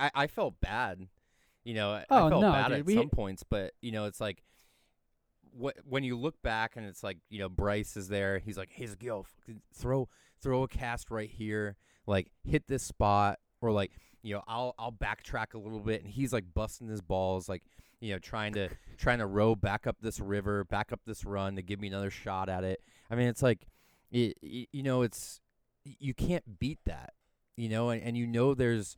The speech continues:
Speaker 2: No, you
Speaker 1: it's,
Speaker 2: can't.
Speaker 1: it's completely, um, what's the, what's the word for it? Um, shit, it's, like, unconditional, you know? It doesn't matter who's catching shit, who, like, who's killing, you know,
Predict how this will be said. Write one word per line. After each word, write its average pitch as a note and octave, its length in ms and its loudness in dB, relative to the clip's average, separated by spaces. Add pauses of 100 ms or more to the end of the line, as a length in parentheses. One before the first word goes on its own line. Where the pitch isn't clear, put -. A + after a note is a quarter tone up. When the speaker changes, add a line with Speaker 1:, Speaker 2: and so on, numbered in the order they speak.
(140)
Speaker 2:
No, C3 340 -2
you B2+ 140 -4
Speaker 1:
it's, C3+ 100 -8 (180)
Speaker 2:
can't. C3 100 -2
Speaker 1:
it's - 120 -6
completely, C3+ 1000 0 (420)
um, F#2+ 520 -4
what's - 200 -6
the, G#2+ 220 0
what's C3+ 180 -4
the A#2+ 100 -2
word G2 240 -2
for E2+ 260 -6
it? - 180 -10
Um, F2+ 560 -6 (1040)
shit, - 320 -6
it's, A#2 160 -6
like, B2+ 140 -4
unconditional, A2 840 -4 (480)
you A2 120 -4
know? G#2 280 0 (240)
It A2+ 140 -4
doesn't C3 260 2
matter A2+ 560 2 (280)
who's C#3 280 2
catching A#2 480 -4
shit, - 340 -6
who, - 80 -12 (120)
like, G2 140 -4 (200)
who's C#3 240 4
killing, A#2+ 640 -2 (460)
you A2+ 100 -4
know, G#2 300 0